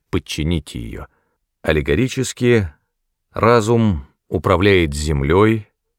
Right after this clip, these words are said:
то есть церковью, плотский же разум вод, то есть мира, требует знамений. Под порождениями людей блаженный Августин понимает разные концепции, составляемые человеческим умом.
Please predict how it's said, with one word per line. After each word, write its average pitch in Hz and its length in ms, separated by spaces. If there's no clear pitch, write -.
то 71 80
есть - 300
церковью, 64 580
плотский 123 600
же 95 160
разум 82 440
вод, 98 600
то - 80
есть - 360
мира, 110 440
требует 82 420
знамений. 78 680
Под - 220
порождениями 98 720
людей 104 640
блаженный 67 540
Августин 98 540
понимает 104 440
разные 104 360
концепции, 101 760
составляемые 80 760
человеческим 76 680
умом. 71 360